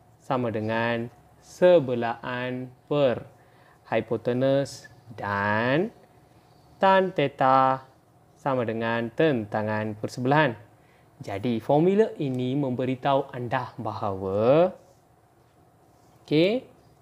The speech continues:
kita cuba ganti dalam formula ni, eh. Okey, apa nilai sin theta? T bahagi H, ya, tentangan bahagi hipotenus. So, cikgu tulis tentangan per hipotenus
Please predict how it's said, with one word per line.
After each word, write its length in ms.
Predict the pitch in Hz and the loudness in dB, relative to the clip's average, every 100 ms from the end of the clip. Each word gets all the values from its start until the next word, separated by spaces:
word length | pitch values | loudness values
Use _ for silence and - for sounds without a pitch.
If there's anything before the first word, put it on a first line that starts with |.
| _ _ _ _ _ _ _ _ _ _ _ _ _ - | _ _ _ _ _ _ _ _ _ _ _ _ _ 0
kita 160 | 185 | 0
cuba 160 | 185 151 123 | 4 2 2
ganti 400 | 127 127 180 131 | -2 -2 0 0
dalam 240 | 107 107 | 0 -4
formula 400 | 110 104 104 101 | -6 -6 -2 -2
ni, 160 | 104 120 | 0 2
eh. 240 | 180 - - | 0 -2 -10
Okey, 320 | - 190 - - _ _ _ | 0 0 0 -10 _ _ _
apa 200 | - - | -2 2
nilai 240 | 226 190 190 | 4 6 4
sin 240 | 185 185 | 2 0
theta? 480 | 180 165 180 185 - _ _ _ _ _ | 2 2 2 -2 -4 _ _ _ _ _
T 240 | 170 151 | 0 0
bahagi 480 | 123 120 117 113 107 - | 0 -2 -4 -6 -6 -8
H, 240 | 139 113 - | -6 -6 -2
ya, 240 | 120 180 214 | 0 0 -2
tentangan 480 | 120 110 113 120 110 | -4 -2 -2 -2 -2
bahagi 400 | 107 104 127 117 110 | 0 2 0 0 -4
hipotenus. 560 | 107 104 104 101 98 | -6 -6 -6 -6 -6
So, 80 | 107 | -6
cikgu 240 | 104 104 | -4 -4
tulis 320 | 104 101 98 - _ - - - | -4 -6 -6 -12 _ -20 -20 -8
tentangan 640 | - 113 120 117 113 120 131 - | -4 -2 0 0 0 -2 -4 0
per 320 | 127 156 190 - | 4 4 2 -8
hipotenus 1040 | - 107 107 104 110 110 120 131 165 180 | -6 -6 -4 -6 -4 -2 0 2 2 0